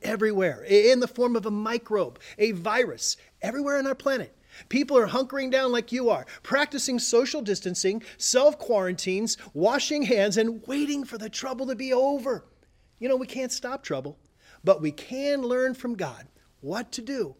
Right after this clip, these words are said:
when trouble comes our way. What do we say to our kids? How do we act at home? How do we behave at work and in our community? Today, we're gonna look back in history three thousand years ago to discover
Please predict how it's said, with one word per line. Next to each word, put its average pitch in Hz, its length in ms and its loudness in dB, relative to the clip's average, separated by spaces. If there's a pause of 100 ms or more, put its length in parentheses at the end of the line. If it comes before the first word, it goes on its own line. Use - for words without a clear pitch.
(220)
when 151 140 -4
trouble 151 300 -4
comes 147 260 -6
our 127 100 -6
way. 127 280 -8 (540)
What 370 100 -6
do 359 80 -2
we 330 100 -4
say 262 220 -6
to 220 100 -2
our 160 100 -6
kids? - 500 -14 (540)
How 330 180 -6
do 339 80 -2
we 294 140 -6
act 247 260 -8
at 151 80 -6
home? 139 220 -12 (580)
How 269 140 -2
do 359 60 0
we 320 120 0
behave 240 380 -2
at 196 120 -4
work 190 360 -2
and 151 80 -4
in 208 120 -2
our 196 100 -6
community? 180 600 -4 (480)
Today, 208 580 -2 (140)
we're 269 140 -10
gonna 269 160 -4
look 208 340 -2
back 262 460 -2
in 175 100 -2
history 254 480 -6
three 269 460 -2
thousand 247 640 0
years 233 340 -2
ago 208 360 -6 (340)
to 202 120 6
discover 151 720 -2